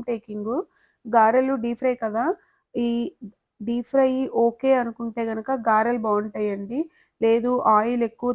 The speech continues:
తినబుద్ధి కాదు అనుకుంటే గనక టిక్కీలు, పకోడీ ఏదైనా బాగుంటాయండి, అన్నీ బాగుంటాయి. కానీ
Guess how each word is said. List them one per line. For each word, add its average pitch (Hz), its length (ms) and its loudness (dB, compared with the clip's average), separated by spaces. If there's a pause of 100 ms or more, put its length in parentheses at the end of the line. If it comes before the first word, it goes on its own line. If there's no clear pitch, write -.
తినబుద్ధి 226 400 -4 (100)
కాదు 214 240 -2 (140)
అనుకుంటే 226 440 -6
గనక 214 260 -8 (140)
టిక్కీలు, 240 540 -4 (540)
పకోడీ 233 460 2 (240)
ఏదైనా 269 400 6
బాగుంటాయండి, 220 640 -2
అన్నీ 226 220 -6 (100)
బాగుంటాయి. 208 560 -8 (260)
కానీ 262 200 6